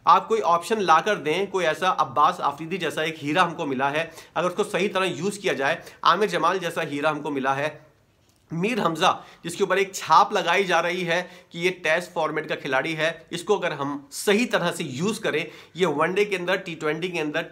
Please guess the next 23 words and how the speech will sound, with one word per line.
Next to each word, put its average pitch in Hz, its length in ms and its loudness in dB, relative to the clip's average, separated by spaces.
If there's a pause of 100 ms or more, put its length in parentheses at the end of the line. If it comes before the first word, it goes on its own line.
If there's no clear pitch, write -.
टेस्ट 160 300 -2
फॉर्मेट 151 360 -4
के 156 60 -4
अंदर 147 280 -2 (260)
ये 165 120 -2
हमको 156 220 0
तीनों 185 380 -2
फॉर्मेट 156 460 -4
के 147 60 -2
अंदर, 143 280 -4 (300)
अ, 156 120 2
जो 131 280 -4
है 143 120 2
वो, 151 220 -4 (240)
अ, 139 60 0
विकेटें 147 480 -2
लेकर 143 240 -2
देगा। 151 600 -2
ये 139 80 -8
बड़ी 160 360 0
रेस 180 360 0
का 175 120 2
घोड़ा 147 420 0